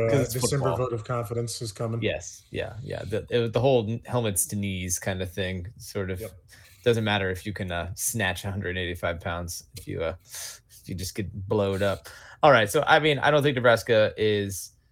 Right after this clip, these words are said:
Speaker 1: I don't honestly care really at all about Nebraska other than, like, this whole Scott Frost thing has been sort of fascinating 'cause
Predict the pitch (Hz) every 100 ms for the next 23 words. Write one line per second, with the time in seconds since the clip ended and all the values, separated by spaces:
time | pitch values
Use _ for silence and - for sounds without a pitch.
0 | _ _ _ - 147 185 - 135 131 123
1 | 98 - 110 110 117 120 135 131 98 101
2 | 110 120 117 110 127 117 - 123 95 113
3 | 107 101 101 98 90 101 113 98 104 95
4 | 104 92 98 95 90 98 87 107 101 110
5 | 98 113 107 107 107 98 90 87 -